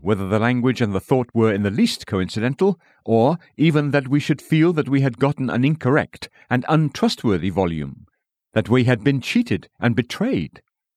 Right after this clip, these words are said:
that instead of bread we had gotten a stone, and instead of an egg we had gotten a scorpion. The pages that follow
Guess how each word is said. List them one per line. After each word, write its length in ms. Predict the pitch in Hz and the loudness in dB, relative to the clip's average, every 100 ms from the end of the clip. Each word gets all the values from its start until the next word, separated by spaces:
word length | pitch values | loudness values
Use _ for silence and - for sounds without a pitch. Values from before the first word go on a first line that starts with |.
| _ - | _ -2
that 140 | 127 | 0
instead 320 | 120 - 180 156 | 0 0 0 0
of 160 | 82 | 0
bread 320 | 82 127 104 | 0 2 0
we 100 | 135 147 | 2 0
had 120 | 135 | 2
gotten 240 | 151 165 | -2 0
a 60 | 160 | -2
stone, 640 | - - 214 220 76 76 _ _ _ - | -2 -2 0 0 -6 -12 _ _ _ -4
and 120 | 110 | 2
instead 280 | 117 - 160 | 2 2 2
of 60 | 123 | 2
an 80 | - | 0
egg 360 | 120 110 143 - _ | 0 0 -2 -8 _
we 100 | 117 | 0
had 100 | 131 | 0
gotten 300 | 123 165 175 - - | 2 0 -2 -6 -10
a 60 | 170 | -8
scorpion. 640 | - 101 - 69 58 _ _ _ _ _ _ _ _ _ _ _ _ _ | -2 -2 -2 -16 -16 _ _ _ _ _ _ _ _ _ _ _ _ _
The 60 | 147 | -2
pages 400 | 196 214 196 175 | 2 2 2 0
that 160 | 190 - | 0 0
follow 460 | 120 117 127 131 | 0 2 2 0